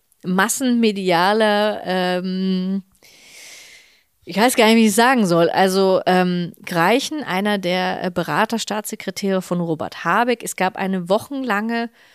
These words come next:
Schlammschlacht dazu. Ich hab, muss es wirklich nachgucken, weil ich's vergessen hab,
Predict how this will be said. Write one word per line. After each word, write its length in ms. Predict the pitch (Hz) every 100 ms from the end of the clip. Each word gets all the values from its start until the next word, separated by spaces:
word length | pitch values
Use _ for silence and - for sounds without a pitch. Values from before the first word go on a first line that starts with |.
| _
Schlammschlacht 800 | - - 180 208 196 - 220 220 -
dazu. 840 | 151 160 175 - 151 147 180 294 _ _
Ich 140 | 175 170
hab, 80 | 190 _
muss 260 | 190 190 -
es 100 | -
wirklich 220 | 190 180
nachgucken, 340 | 180 190 180
weil 80 | 170
ich's 80 | 160
vergessen 380 | 151 160 - 165
hab, 200 | 151